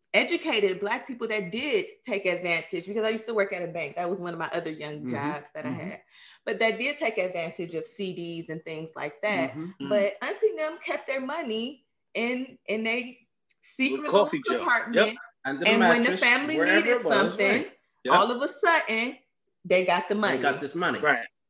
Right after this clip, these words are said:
Speaker 1: for
Speaker 3: Yep.
Speaker 1: emergencies. So I want, I, you know, and as far as that, yes, always keep you a little something. My, that's what my mom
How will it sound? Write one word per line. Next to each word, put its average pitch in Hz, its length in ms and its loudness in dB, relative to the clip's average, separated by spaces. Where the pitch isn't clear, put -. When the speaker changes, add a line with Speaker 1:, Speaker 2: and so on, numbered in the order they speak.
Speaker 1:
for 220 140 2
Speaker 3:
Yep. 220 180 2
Speaker 1:
emergencies. 175 840 -6
So 233 400 -2
I 226 160 2
want, 285 220 -6
I, 247 100 2
you 269 140 -8
know, 202 340 -2
and 208 140 -6
as 220 180 -6
far 269 180 0
as 220 200 -4
that, 190 380 -4
yes, - 500 -6
always 196 580 2
keep 214 240 -8
you 190 100 -4
a 185 40 0
little 180 240 -8
something. - 560 -8
My, - 80 -8
that's 175 240 0
what 196 140 -2
my 170 120 0
mom 147 280 -4